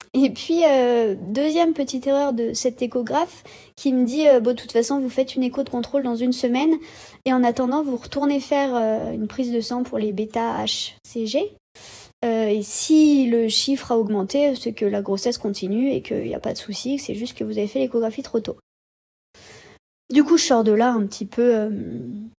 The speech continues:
bon, quand même un petit peu inquiète, mais aussi, euh,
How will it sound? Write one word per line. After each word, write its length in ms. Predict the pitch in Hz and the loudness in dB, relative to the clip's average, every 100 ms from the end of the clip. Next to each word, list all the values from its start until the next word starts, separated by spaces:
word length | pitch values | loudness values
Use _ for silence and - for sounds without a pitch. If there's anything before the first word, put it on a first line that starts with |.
| _ _ _ - _ - - - | _ _ _ -20 _ -16 -16 -14
bon, 200 | 214 - | -12 -8
quand 140 | 214 214 | -2 2
même 180 | 220 | 4
un 120 | 220 226 | 4 2
petit 180 | - | 0
peu 140 | 247 240 | 0 4
inquiète, 520 | 233 233 254 262 262 | 4 6 6 6 4
mais 160 | 233 208 | 2 4
aussi, 1120 | 202 202 - 233 233 233 233 220 214 185 160 | 2 0 -2 0 2 0 0 -2 -4 -4 -4
euh, 220 | 147 - | -6 -10